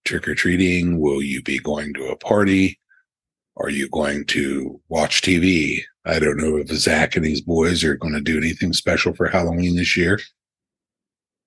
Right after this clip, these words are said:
Cassandra and I will be performing a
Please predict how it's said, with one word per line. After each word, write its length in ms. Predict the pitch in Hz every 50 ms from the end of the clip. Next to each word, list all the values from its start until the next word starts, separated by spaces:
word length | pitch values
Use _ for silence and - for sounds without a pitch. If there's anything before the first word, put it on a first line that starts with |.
| _ _ _ _ _ _ -
Cassandra 520 | - 95 92 - - 95 90 82 80 78
and 80 | 76 73
I 200 | 69 65 71 73
will 280 | 71 73 76 76 73
be 500 | 71 73 85 80 78 - - 76 76 73 - - _ _ _ _ _ _ _ _ _ _ _ _ _ _ _ _ _ _ _ _ _ _ _ _ _ _ _ _ _ _ _ _ -
performing 680 | - 98 87 - - 104 92 87 85 85 82 80 78
a 520 | 76 76 73 73 73 73 76 76 76 73